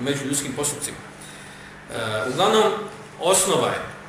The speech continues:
osnova je u posudama da su sve posude u kojima se drži voda, da su one sve halal, dozvoljene. Znači, nema razlike između velikih i malih, e, i bilo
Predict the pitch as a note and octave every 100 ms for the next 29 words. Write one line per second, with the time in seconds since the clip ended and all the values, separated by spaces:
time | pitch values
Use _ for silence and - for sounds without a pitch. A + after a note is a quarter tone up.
0 | - - - - - D#3 - G3 D#3+ C3
1 | A#2+ C3 - D#3+ - E3 D3 C3 C3 -
2 | - A3 - E3+ F3 G3 F#3 G3+ - -
3 | - B2 A#2 B2 A#2+ B2 G2+ G2 G2 E3+
4 | - - - - - - C#3+ C#3 - E3+
5 | - - G#3 A3+ A3+ - - C3 B2+ G2+
6 | - - A2+ D3 D3+ C#3+ F#2 F2 - -
7 | - - - - - - - - G2+ -
8 | B2+ D#3+ C#3+ B2+ B2+ B2+ - A2 A2 A#2+
9 | D3 C3+ C#3 A#2+ A#2+ A#2 A2 C#3 E3 F3
10 | F#3 F3+ - - - - - - A#2+ A#2+
11 | A#2+ C#3 C#3 D3